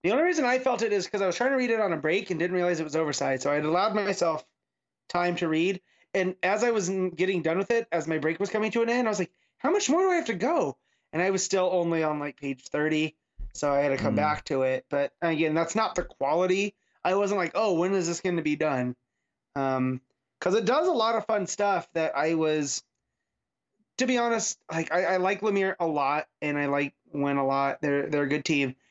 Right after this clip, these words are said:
Speaker 1: I don't know how many more Robin origin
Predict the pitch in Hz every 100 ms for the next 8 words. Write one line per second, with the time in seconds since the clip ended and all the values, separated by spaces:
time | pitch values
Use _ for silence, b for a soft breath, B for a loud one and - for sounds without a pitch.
0 | B B - 175 175 202 233 240 226 220
1 | 214 208 196 175 170 170 175 170 156 -
2 | _ _ _ 135 135 151 165 170 165 -
3 | 143 156 156 165 160 160